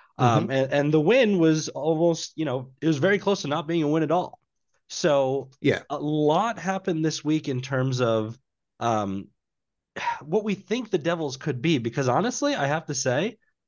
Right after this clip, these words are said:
Speaker 1: overall this week, their defense, pretty good.
Speaker 2: Yeah,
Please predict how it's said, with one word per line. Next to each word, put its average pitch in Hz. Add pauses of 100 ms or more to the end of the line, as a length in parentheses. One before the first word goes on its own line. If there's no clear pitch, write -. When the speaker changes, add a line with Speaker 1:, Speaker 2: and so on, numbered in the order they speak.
(120)
Speaker 1:
overall 151
this 196
week, 202
their 120
defense, 131 (200)
pretty 101
good. 165 (1200)
Speaker 2:
Yeah, 175